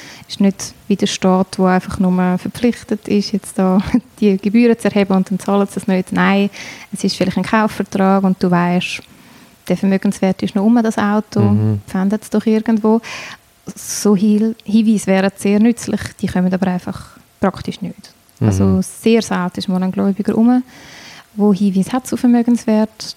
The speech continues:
Speaker 1: Das sind dann, wenn, nur anwaltlich vertretene
Speaker 2: Mhm.
Speaker 1: Gläubiger. Aber dann ist es auch meistens nicht top aktuell oder nur so Hörensagen oder schauen das mal genauer an.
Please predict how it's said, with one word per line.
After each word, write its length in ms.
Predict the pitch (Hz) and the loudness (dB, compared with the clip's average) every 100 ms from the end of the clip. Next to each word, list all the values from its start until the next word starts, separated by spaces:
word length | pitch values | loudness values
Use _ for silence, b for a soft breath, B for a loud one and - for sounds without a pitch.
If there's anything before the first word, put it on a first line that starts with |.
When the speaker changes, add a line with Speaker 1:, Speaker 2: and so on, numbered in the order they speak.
| _ - | _ -6
Speaker 1:
Das 420 | 190 - - - | -6 -6 -14 -4
sind 220 | 190 190 | -2 0
dann, 240 | 196 185 180 | 0 0 2
wenn, 280 | 185 196 196 | 2 2 2
nur 180 | 196 196 | 4 2
anwaltlich 600 | 190 208 247 240 - - | 2 2 2 0 -2 -6
vertretene 640 | - - 220 - 233 226 | -8 -6 -6 -4 0 2
Speaker 2:
Mhm. 300 | 208 - 214 | 2 2 0
Speaker 1:
Gläubiger. 460 | 208 208 208 - - - B B B B _ | 0 0 -2 -2 -4 -8 B B B B _
Aber 180 | 196 196 | -2 0
dann 160 | 202 196 | 0 0
ist 100 | - | 0
es 60 | 196 | 0
auch 40 | |
meistens 440 | 190 190 - 196 | 0 0 -2 -6
nicht 160 | 185 185 - - | -4 -6 -8 -12
top 160 | - 185 - | -6 -6 -6
aktuell 680 | - - 208 202 196 196 202 _ _ _ - | -10 -4 0 0 0 -2 -4 _ _ _ -6
oder 180 | 196 196 | -2 0
nur 160 | 190 190 | 2 2
so 260 | 190 185 | 0 0
Hörensagen 920 | 180 214 226 220 208 202 196 202 196 202 | 2 4 4 4 2 2 2 0 0 0
oder 460 | 185 180 185 180 185 - B B B B B - | -2 -2 -2 -2 -4 -8 B B B B B -2
schauen 240 | 202 202 196 | 0 0 0
das 180 | 190 208 | 0 0
mal 140 | 196 | 0
genauer 440 | - 190 185 190 | 0 0 2 2
an. 360 | 190 180 180 | 2 0 0